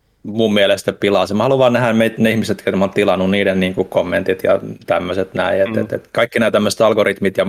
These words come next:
Speaker 1: keinot niinku saada jengiä, ää, aktiivisemmaksi siellä, niin ne vaan niinku pilaa sitä yleiskokemusta
Speaker 2: Mm. No siis
Speaker 1: tosi
Speaker 2: jokuhan vo-,
Speaker 1: paljon.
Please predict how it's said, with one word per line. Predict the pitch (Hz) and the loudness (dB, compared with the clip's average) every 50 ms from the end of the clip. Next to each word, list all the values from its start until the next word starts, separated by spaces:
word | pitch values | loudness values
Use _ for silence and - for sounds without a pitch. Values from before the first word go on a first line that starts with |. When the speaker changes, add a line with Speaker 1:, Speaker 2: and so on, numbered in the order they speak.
| 95 - - | -4 -6 -2
Speaker 1:
keinot | - 104 104 101 - - | 0 0 2 2 0 0
niinku | - - 190 - - | -2 -2 -2 -4 -4
saada | - 196 196 190 175 - - _ - | 0 0 2 2 0 -2 -4 _ -4
jengiä, | - - 98 98 92 92 90 - - _ _ _ _ _ _ _ _ _ _ _ - - - | -2 0 0 2 2 0 0 -2 -6 _ _ _ _ _ _ _ _ _ _ _ -16 -12 -8
ää, | - 98 95 101 107 | -6 -4 -2 -2 -2
aktiivisemmaksi | 101 - - - 92 92 95 - - 92 92 92 90 - - | -2 -2 -2 -2 0 0 0 0 0 0 0 0 -4 -4 -2
siellä, | - 92 90 92 90 | -2 0 2 2 2
niin | 90 92 92 | 0 0 0
ne | 95 92 92 | 0 0 2
vaan | 95 92 95 | 2 2 0
niinku | 92 92 92 - 95 92 | 0 -4 -6 -6 -6 -4
pilaa | - 98 95 95 90 92 92 | -2 0 2 4 4 2 0
sitä | - 101 - - 98 95 90 - - | -2 -4 -2 0 0 0 0 0 0
yleiskokemusta | 107 107 104 98 101 - - - 101 - - 101 - - 117 117 - - - - - | 0 2 2 2 2 0 0 -4 -2 -2 0 0 0 0 -4 -2 0 0 0 0 2
Speaker 2:
Mm. | 151 | 0
No | 139 127 | 0 0
siis | - 135 123 - | 0 0 0 2
Speaker 1:
tosi | - 120 107 110 | 2 2 2 2
Speaker 2:
jokuhan | - 101 104 - | 2 0 2 2
vo-, | |
Speaker 1:
paljon. | 113 - 113 110 | 2 0 0 -2